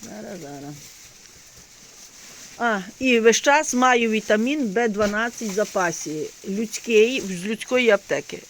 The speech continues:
Вітамін Б дванадцять. Е, вітамін Б дванадцять для чого? Є, що в кози може бути параліч. Кнопка?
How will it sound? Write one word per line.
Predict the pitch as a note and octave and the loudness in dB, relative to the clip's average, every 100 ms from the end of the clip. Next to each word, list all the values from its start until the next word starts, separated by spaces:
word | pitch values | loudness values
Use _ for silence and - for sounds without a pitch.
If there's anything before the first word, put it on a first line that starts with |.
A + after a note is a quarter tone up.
| - | -8
Вітамін | F#3+ G3+ G#3+ A3+ D#4 A#3+ | -6 0 2 2 -2 -2
Б | F3+ | -2
дванадцять. | G#3+ F3 E3 D3+ - - - - - - - - - - F3 | 0 -2 -4 -8 -10 -12 -14 -20 -20 -20 -20 -18 -18 -16 -8
Е, | E3+ E3+ F3 | -4 -2 -2
вітамін | G#3+ B3+ C#4 D#4 | 0 0 0 0
Б | C4 | 0
дванадцять | A3+ A3 A3 A#3+ A#3 A3+ | -2 -2 -4 -6 -8 -8
для | G3 A#3 | -4 -4
чого? | - F3 E3 D#3+ - - - - - - - | -4 -8 -8 -18 -20 -20 -20 -20 -20 -20 -12
Є, | G#3 A3 B3+ C4+ E4 | -8 0 2 2 0
що | - D4 | -4 -8
в | |
кози | - A#3+ G3 A3 A3+ A3+ B3+ A#3+ - | -2 -2 0 0 0 -2 -4 -14 -14
може | G3 A3 A#3 G#3 | -8 -6 -4 -4
бути | F#3 A3 A3 G#3+ - | -4 -8 -4 -4 -4
параліч. | - G#3+ G#3 F3+ D#3 - - - - - - - | -2 0 0 -2 -6 -12 -16 -18 -20 -20 -20 -20
Кнопка? | - A#3 E4 C5+ - G#3+ | 2 6 6 4 -2 -4